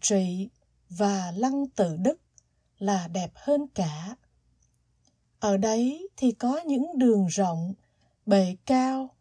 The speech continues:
có đền đài, hồ ao, có cây cổ thụ. Chú thích số một. Tiếng Anh là a century old tree, có nghĩa là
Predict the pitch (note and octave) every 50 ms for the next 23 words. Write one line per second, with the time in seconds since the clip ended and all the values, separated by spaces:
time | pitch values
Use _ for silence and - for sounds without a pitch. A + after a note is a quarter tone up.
0 | _ _ _ _ _ _ _ _ - - C4+ D#4 C#4 B3+ A#3 A3+ G#3+ G#3 G#3 F#3+
1 | G#3+ G#3+ G#3 G#3+ G#3+ G#3+ G#3+ A3 A3 G#3+ _ _ _ _ _ _ _ _ _ -
2 | - A3 G#3 G3+ F#3 F#3 G3 - A#3+ B3+ C4 C4+ C4+ C4+ C#4 C#4 C4 - _ _
3 | _ _ _ _ _ _ _ _ - C4+ D#4+ E4+ - - D#4+ D#4 D4+ - - A3
4 | E3 D3+ D#3 G3 A#3 - - G3+ F#3 E3 D#3 D#3+ E3+ F3+ - _ _ _ _ _
5 | _ _ _ _ _ _ _ _ _ - C4 C4+ B3 D4 D#4+ - - - D4+ C#4+
6 | C#4+ C#4+ C4 A3+ F#3+ F3 E3+ E3 E3 _ _ _ _ _ _ _ _ _ _ _
7 | _ _ _ _ _ _ _ _ _ _ _ _ _ _ - C4 C#4 D#4+ - -
8 | B3+ B3 A#3 B3 A#3+ A3+ G#3 G3+ G3 G3 G3 G3 G3 G3 - _ _ _ _ _
9 | _ _ _ _ _ _ _ _ _ _ _ _ _ _ _ _ _ - B3 A#3+
10 | - - - B3 B3+ B3+ C4 B3+ - B3+ A#3+ G#3+ - G#3 G#3+ G#3+ A3+ A#3 A#3 -
11 | - - B3 B3 B3 B3+ C4 C#4+ C#4+ _ _ _ _ _ _ _ _ _ _ _
12 | _ _ _ _ _ _ - - A3+ A#3+ C4+ D4 C4+ A3 C4 D4 D#4 C4+ G#3+ F#3